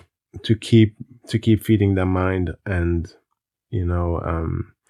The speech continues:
a lot of people think, a lot of people think that when they're, when they finish school, they don't have to, um, they don't have to learn anything anymore. Like, learning's finished. Like,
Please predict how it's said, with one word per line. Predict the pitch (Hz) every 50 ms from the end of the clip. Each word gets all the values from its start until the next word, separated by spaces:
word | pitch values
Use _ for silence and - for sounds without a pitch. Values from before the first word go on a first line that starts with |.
| _ _ _ - - - _ _ -
a | - 101
lot | 98 107 113
of | 107 - -
people | - 117 110 110 110 101
think, | - - 110 104 101 98 95 - - _ _ _ - _ _ _ _ _ _ _ _ _ _ _ _ _ _ _ _ _ _ _ _ _ _ _ _ _ _ -
a | - 107
lot | 110 117 113
of | 117 113 -
people | - 131 117 113 117
think | - - 117 110 107 95 -
that | 101 98 - -
when | - - 104 104 104 101 101
they're, | 107 107 107 104 104 104 98 - _ _ _ _ _ _ _ _ _ _
when | - 113 104 101
they | 110
finish | 101 - 117 110 101 98
school, | - - - 117 117 117
they | 107 110 107
don't | 98 98 98 95 90
have | 85 - 101 98 92 - - -
to, | - 95 90 87 85 82 82 85 - _ _ _ _ _ _ _ _ _ _ - - _ _ _ _ _ _ _ _ _ _ _ _ -
um, | 95 90 85 82 82 82 82 85 87 85 85 85 - - - _ _ _ _ _ _ _ _ _ _ _ _ _ _ _ -
they | 104 101 - 98
don't | 92 92 90
have | 90 98 95 -
to | - 101
learn | 95 92 98 95 95 95
anything | 90 82 85 80 - - 82 82
anymore. | 80 80 80 80 80 - 82 82 80 - _ _ - -
Like, | 87 80 - - - _ _ _ _ _ - -
learning's | 120 117 107 110 110 104 101 90 -
finished. | - - 98 87 78 76 - - - -
Like, | 92 87 -